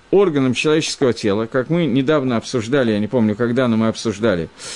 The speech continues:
что в тринадцатом пасуке, вот в прошлом пасуке, то есть, судя по всему, в прошлый раз мы это должны были обсудить, что существует тарьяк мицвот, шестьсот тринадцать, э, мицвот,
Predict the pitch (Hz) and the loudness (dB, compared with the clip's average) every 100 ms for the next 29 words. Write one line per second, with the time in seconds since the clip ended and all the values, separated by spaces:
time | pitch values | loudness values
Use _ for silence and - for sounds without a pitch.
0 | - - - - - 113 - 143 156 147 | -16 -18 -20 -14 -12 -8 -2 0 2 0
1 | - 123 127 - 101 104 101 - 143 139 | -2 -2 0 0 0 0 -2 -2 0 0
2 | - 117 120 - 127 92 107 - - - | 0 -2 0 -2 -4 -2 -4 -4 -8 -4
3 | 131 117 104 135 113 117 113 123 120 104 | -2 0 -2 0 0 0 0 2 0 0
4 | 110 101 95 101 90 104 95 98 - 110 | -2 -4 -2 -2 -2 -2 0 -2 -2 -6
5 | 90 85 - - - - - - - 160 | -6 -8 -14 -18 -16 -16 -14 -8 -2 2
6 | 156 143 - - 143 160 - 247 240 - | 2 2 -2 -2 0 -2 0 2 0 2
7 | 160 180 175 143 135 180 170 - 135 175 | 2 2 0 -2 -2 0 -2 -2 -4 -2
8 | 151 143 143 123 120 117 - 127 123 123 | -2 -2 -2 -2 -4 -4 0 0 2 2
9 | 120 135 - 214 220 - | 2 0 0 0 -2 -6